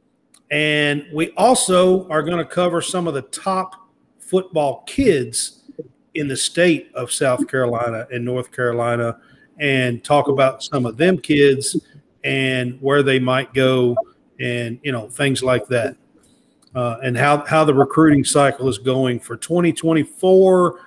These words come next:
maybe a little bit in twenty twenty-five, but I know we're gonna do twenty twenty-four. Um, so if you're a South Carolina, North Carolina fan, uh, Sunday will be a great show for you.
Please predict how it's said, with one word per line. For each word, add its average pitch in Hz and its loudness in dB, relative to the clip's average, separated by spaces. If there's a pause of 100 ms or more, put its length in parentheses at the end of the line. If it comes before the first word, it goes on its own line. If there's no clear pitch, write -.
(200)
maybe 196 2
a 175 4
little 170 0
bit 156 -2
in 139 -4
twenty 151 -6
twenty-five, 147 -4
but 131 -12
I 135 -4
know 156 0
we're 151 2
gonna 135 -4
do 131 -2
twenty 127 -6
twenty-four. 117 -14 (600)
Um, 117 -4 (560)
so 135 0
if 123 -6
you're 165 4
a 139 2
South 170 4
Carolina, 165 2
North 196 2
Carolina 202 0
fan, 202 -2 (1040)
uh, 127 -6 (180)
Sunday 185 2
will 156 0
be 143 0
a 123 -2
great 160 2
show 160 2 (520)
for - -6
you. 202 0